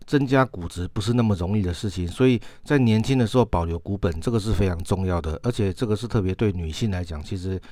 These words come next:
会比男性还来得更重要。那最主要的原因就是女性有停经的问题，那停经之后呢，其实骨质流失呢比男性还要来得快。那大家知道说，那么辛苦的运动呢，是好不容易可以保留这些骨本，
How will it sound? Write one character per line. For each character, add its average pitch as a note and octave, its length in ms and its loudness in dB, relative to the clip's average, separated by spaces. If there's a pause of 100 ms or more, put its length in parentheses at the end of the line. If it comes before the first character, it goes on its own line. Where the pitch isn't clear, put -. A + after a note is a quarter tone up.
(120)
会 B2+ 100 0
比 F#2+ 120 0
男 F2 200 -6
性 G#2+ 160 -4
还 F2 140 -4
来 E2 100 -4
得 - 120 -8
更 F2+ 200 -4
重 E2 200 -4
要。 D#2 240 -6 (1500)
那 C#3+ 120 4
最 D#3+ 160 6
主 A2 140 2
要 A#2+ 120 6
的 A2+ 80 2
原 G#2 200 0
因 A#2 60 -2
就 A#2 100 2
是 A2+ 160 -2
女 G2 180 -2
性 A2 180 -2
有 E2 120 -4
停 F#2+ 260 -6
经 A#2+ 200 -2
的 G2+ 100 0
问 G2+ 220 -2
题， D2+ 280 -8 (300)
那 C3 240 4
停 B2 200 0
经 C#3 180 2
之 C3 100 2
后 C3 80 8
呢， A2 120 2
其 G#2 140 -2
实 A2 80 -6
骨 E2+ 200 -10
质 E2+ 100 -10
流 F#2 200 -4
失 G#2+ 180 -6
呢 G#2 100 -2
比 F2 140 -8
男 E2+ 180 -6
性 A#2+ 180 -4
还 F2 140 -6
要 G2+ 80 0
来 F2+ 160 -2
得 D2+ 100 -4
快。 F2 320 -2 (300)
那 C#3 100 2
大 C3 180 6
家 B2+ 120 6
知 A#2 140 -4
道 A#2 180 4
说， A2 360 2 (240)
那 C3+ 80 0
么 B2+ 120 4
辛 C3 160 0
苦 G#2 100 -4
的 F#2+ 120 0
运 A2 180 0
动 G#2+ 140 4
呢， F2+ 120 -2
是 - 80 -8
好 F2 180 -6
不 A2+ 140 -6
容 G#2+ 160 0
易 G#2 40 -4
可 G#2+ 100 -4
以 G#2 60 -2
保 E2 160 -2
留 E2+ 120 -4
这 F#2+ 120 -6
些 F#2+ 140 -4
骨 F#2 180 -8
本， D2+ 260 -6